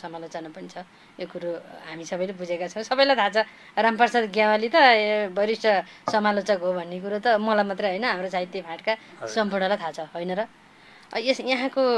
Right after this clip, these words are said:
Speaker 1: अब हालसम्म कति कृतिहरू आएको छ?
Speaker 2: अब साहित्यमा समालोचना र सिर्जना गरेर चाहिँ त बयालिस त्रिचालिसवटा किताब हुन्।
Speaker 1: अँ।
Speaker 2: तर मेरो त अब कक्षा एकदेखि एमएसम्म पनि
Speaker 1: अँ।
Speaker 2: किताबहरू पढाइ हुन्छन् नि त।
Speaker 1: त्यही त, कोर्सको
Speaker 2: अँ,
Speaker 1: किताब।
Speaker 2: कोर्स सहितका किताबहरूका कुरा गर्ने भने मेरो एक सय सातवटा प्रकाशित भइसके।
Speaker 1: है।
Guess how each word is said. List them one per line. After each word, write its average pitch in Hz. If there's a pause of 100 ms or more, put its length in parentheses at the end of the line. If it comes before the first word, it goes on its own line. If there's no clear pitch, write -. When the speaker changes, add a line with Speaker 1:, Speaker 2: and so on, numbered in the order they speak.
(160)
Speaker 1:
अब 208
हालसम्म 214
कति 233
कृतिहरू 190
आएको 185
छ? - (480)
Speaker 2:
अब 151 (760)
साहित्यमा 151
समालोचना 165
र 190
सिर्जना 156
गरेर 156
चाहिँ 151
त 110 (240)
बयालिस 131
त्रिचालिसवटा 117
किताब 107
हुन्। 104
Speaker 1:
अँ। 170 (640)
Speaker 2:
तर 151
मेरो 160
त 160
अब 151
कक्षा 156
एकदेखि 147
एमएसम्म 139
पनि 131 (220)
Speaker 1:
अँ। 185
Speaker 2:
किताबहरू 123
पढाइ 123
हुन्छन् 113
नि 117
त। 113
Speaker 1:
त्यही 180
त, - (240)
कोर्सको 196
Speaker 2:
अँ, 123
Speaker 1:
किताब। 165
Speaker 2:
कोर्स 190
सहितका 190
किताबहरूका 156
कुरा 147
गर्ने 131
भने 139
मेरो 139
एक 151
सय -
सातवटा 127
प्रकाशित 110
भइसके। 98
Speaker 1:
है। 196